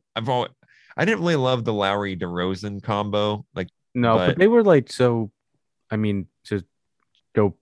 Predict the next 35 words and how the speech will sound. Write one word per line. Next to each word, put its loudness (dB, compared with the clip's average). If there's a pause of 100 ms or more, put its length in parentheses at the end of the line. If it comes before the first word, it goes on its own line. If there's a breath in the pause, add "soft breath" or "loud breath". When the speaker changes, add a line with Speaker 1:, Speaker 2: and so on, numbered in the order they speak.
(120)
Speaker 2:
like, -2
one 0
hundred -4
percent -4
internet 0
person, -2
like, -4
so 0
pure. -4 (580)
'Cause -8
they 2
were 4
just, 2
Speaker 1:
Yeah. 2
Speaker 2:
like, -2
best 0
friends. 0
Like, -2
they 4
loved -4
each -10
other, -2 (400)
like, 0
Speaker 1:
Yeah. 0
Speaker 2:
genuinely 0
loved -4
each -12
other. -4
So -2 (180)
that -2
it -2
had -4
that -2 (480)
sort -6
of -8